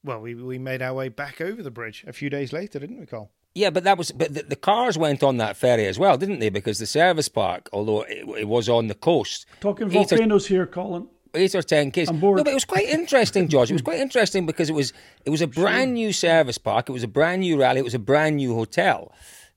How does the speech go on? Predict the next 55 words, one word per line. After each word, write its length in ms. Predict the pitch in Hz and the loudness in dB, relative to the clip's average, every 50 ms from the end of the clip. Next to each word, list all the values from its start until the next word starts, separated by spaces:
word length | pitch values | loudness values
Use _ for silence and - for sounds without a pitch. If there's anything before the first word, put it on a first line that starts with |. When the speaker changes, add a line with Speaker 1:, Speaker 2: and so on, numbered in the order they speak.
| - - - _ _ _ - | -20 -20 -20 _ _ _ -2
Speaker 1:
There 100 | - 180 | 0 2
was 120 | 185 151 | 2 2
a 60 | 165 156 | 0 -2
stage 380 | - - 240 247 254 196 - | 2 4 4 4 2 0 -4
at 120 | 170 151 135 | -6 -6 -6
the, 200 | 135 127 131 131 156 | -6 -8 -8 -8 -12
at 120 | 147 120 | -14 -10
the 280 | - 135 127 123 123 - _ _ - | -8 -6 -6 -6 -8 -12 _ _ -18
circuit 480 | - - - 226 233 226 220 - 139 | -10 -6 -4 -4 -4 -4 -4 -6 -8
as 120 | 123 120 139 | -8 -6 -6
well, 180 | 190 202 185 | -6 -6 -6
wasn't 260 | 190 196 175 - 160 | -6 -8 -10 -12 -14
there? 180 | 131 117 104 - _ _ _ _ - - _ _ _ - | -16 -16 -18 -20 _ _ _ _ -20 -20 _ _ _ -4
Speaker 2:
Well, 120 | 131 147 | 0 2
no, 120 | 160 180 | 4 4
there 120 | 175 170 156 | 6 4 4
wasn't, 400 | 131 135 160 190 196 190 160 - | 4 4 4 4 4 2 0 -2
and 140 | 104 117 139 | -2 0 0
Speaker 1:
There 80 | - | 0
Speaker 2:
that 80 | - 120 | 0 -2
Speaker 1:
was 80 | 165 | -2
Speaker 2:
was 20 | 180 | -2
the 60 | 151 | 0
Speaker 1:
not. 40 | 127 | 2
Speaker 2:
very 240 | 139 147 151 151 139 | 4 4 4 4 2
strange 480 | - - - 147 151 180 185 170 - - | -2 0 2 2 2 2 2 -2 -4 -4
thing. 240 | - 101 87 76 82 | -6 -6 -6 -6 -4
That 140 | 104 143 147 | -4 -4 -4
was 100 | 165 147 | -2 -2
the 100 | 151 147 | -2 -4
very, 440 | 110 98 131 139 156 156 156 147 135 | -2 2 2 4 4 4 2 0 -2
very 340 | 110 135 135 131 127 127 120 | 0 0 0 2 0 -2 -4
strange 500 | - - - 127 123 123 123 123 - - | -4 -4 -2 -2 -2 0 -2 -4 -4 -4
thing 200 | - 98 95 90 | -4 -4 -4 -6
because 260 | 95 92 - 104 92 | -6 -6 -6 -6 -4
we'd, 200 | 107 113 98 90 - - - - - _ _ | -4 -6 -6 -8 -12 -20 -20 -20 -20 _ _
we 140 | - 113 120 | -8 -4 0
had 180 | 160 180 185 | 0 0 0
this 140 | 170 170 - | 0 -2 -2
service 380 | - 147 143 139 135 123 113 - | 0 2 4 4 4 2 0 -2
park, 280 | - 120 107 104 104 | 0 0 0 0 -2
which 140 | 98 117 107 | -4 -8 -8
was, 140 | 131 139 143 - | -6 -8 -6 -6
which 180 | - 180 170 | -6 -6 -4
was 120 | 202 190 - | -4 -6 -4
fine, 400 | - - 262 254 208 135 120 107 | -2 0 0 2 2 2 0 0
and 120 | 104 110 117 | -2 -2 -2
it 60 | 123 | -2
was, 180 | 127 123 110 - | -2 -4 -4 -6
it 140 | - 123 120 | -6 -6 -6
was, 260 | 120 120 107 - - _ _ _ _ _ _ _ - - - | -4 -6 -8 -10 -14 _ _ _ _ _ _ _ -20 -20 -12
you 160 | - 156 147 | -6 -2 0
know, 120 | 131 151 151 - - - _ - | 0 0 0 -4 -14 -20 _ -2
quite 220 | - 233 262 - | 0 0 0 0
a, 180 | - 175 151 131 | -2 -4 -4 -4